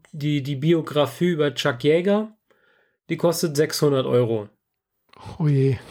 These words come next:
Speaker 2: <laughs>
Speaker 1: Ich meine, äh, die, das Buch über Chuck Yeager ist von neunzehnhundertfünfundfünfzig. Und es gibt keine neueren Auflagen, nennenswerte.
Speaker 2: Ja, dann ist das wohl auch so ein Liebhaberstück. Das gibt's
Speaker 1: Ja,
Speaker 2: halt auch, ja.
Speaker 1: das, ich meine,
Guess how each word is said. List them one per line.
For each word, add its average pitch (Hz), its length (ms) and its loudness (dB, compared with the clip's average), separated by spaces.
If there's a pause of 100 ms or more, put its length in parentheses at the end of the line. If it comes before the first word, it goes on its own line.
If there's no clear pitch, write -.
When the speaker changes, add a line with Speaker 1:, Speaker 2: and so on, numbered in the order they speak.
Speaker 2:
<laughs> - 180 0
Speaker 1:
Ich 202 140 2
meine, 170 380 2 (300)
äh, 175 180 -12 (1000)
die, 170 260 -10
das 160 220 0
Buch 190 240 0
über 165 160 2
Chuck 151 300 -4
Yeager 165 280 2
ist 131 140 -4
von 151 120 -2
neunzehnhundertfünfundfünfzig. 156 1400 -2 (880)
Und 147 180 -4
es 156 220 -2
gibt - 300 -4 (100)
keine 165 360 0
neueren 156 460 2
Auflagen, 127 840 0 (180)
nennenswerte. 127 800 -2 (1040)
Speaker 2:
Ja, 160 240 0
dann 156 240 -2
ist 208 300 -4
das - 180 -2
wohl 180 140 2
auch 170 180 -2
so - 160 0
ein 165 140 2
Liebhaberstück. 135 760 0
Das - 260 -4
gibt's 156 280 2
Speaker 1:
Ja, 143 60 2
Speaker 2:
halt 156 160 2
auch, 151 280 -2
ja. 131 140 0
Speaker 1:
das, 143 220 2
ich - 240 -8
meine, 165 240 2